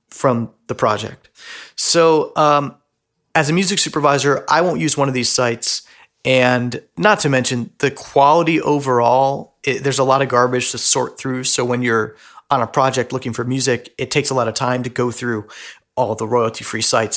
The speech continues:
and find what you need. And you can't usually reach out to someone there and say, "Hey, get me your best ideas for this scene. I want something that sounds like this." They don't care. They don't have the time. They're going after YouTube content creators.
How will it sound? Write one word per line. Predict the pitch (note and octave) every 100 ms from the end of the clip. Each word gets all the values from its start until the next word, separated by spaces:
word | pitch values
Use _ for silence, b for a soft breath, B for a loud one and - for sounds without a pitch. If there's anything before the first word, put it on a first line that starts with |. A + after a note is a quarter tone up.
| -
and | C3 A2+
find | - A2 A2 A2
what | B2+ -
you | A#2
need. | C3 E3 C3+
And | - C3+
you | A#2+
can't | - D3 - _
usually | C3 D3 C#3 B2+ B2
reach | A2+ B2 B2+
out | A2+ -
to | A2
someone | - A#2 A2
there | G#2+ G#2+
and | B2
say, | A#2+
"Hey, | A#2 A#2 B B
get | - B2+
me | C3
your |
best | A2+ A#2 -
ideas | A2+ A#2 G#2+
for | -
this | A2 -
scene. | B2+ A2+ G#2+
I |
want | A2+ -
something | A2+ A2+
that | A2
sounds | - A#2 A2+
like | A2
this." | - G2+ - B B
They | - F#3
don't | C3
care. | - A#2+ A2+
They | B2+
don't | B2+
have | B2
the | A#2
time. | - A2+
They're | A#2
going | B2 C3
after | A#2+ -
YouTube | A#2 A#2 - A#2
content | A2+ A2 A2+
creators. | - A2+ A#2 A#2